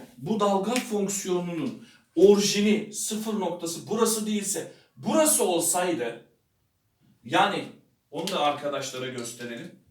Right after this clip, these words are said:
Bu sinüs fonksiyonu olurken şöyle başlasaydı Muhammed. Hemen herkesin matematiğinin eşit olmadığını düşünerek, şu, demin sıfırdan başlatmıştım değil mi? Bu fonksiyonu buradan başlatsaydım ben.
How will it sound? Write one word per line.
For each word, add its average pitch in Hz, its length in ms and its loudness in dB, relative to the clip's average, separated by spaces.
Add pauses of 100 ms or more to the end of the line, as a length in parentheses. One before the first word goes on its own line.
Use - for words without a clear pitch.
(460)
Bu 214 160 -2
sinüs 208 420 -4
fonksiyonu 220 480 -2
olurken 254 680 -4 (880)
şöyle 214 440 2
başlasaydı 135 640 -2
Muhammed. 113 440 -6 (1080)
Hemen 151 400 -12
herkesin 160 680 -6
matematiğinin 156 880 -10 (1700)
eşit 147 340 -10
olmadığını 135 460 -4
düşünerek, 143 420 -10 (420)
şu, - 360 -12 (220)
demin 160 200 0
sıfırdan 247 500 2
başlatmıştım - 600 0
değil 214 120 -6
mi? - 80 -12
Bu 302 100 -2
fonksiyonu 254 640 0
buradan 247 360 0
başlatsaydım 117 760 -6
ben. - 160 -14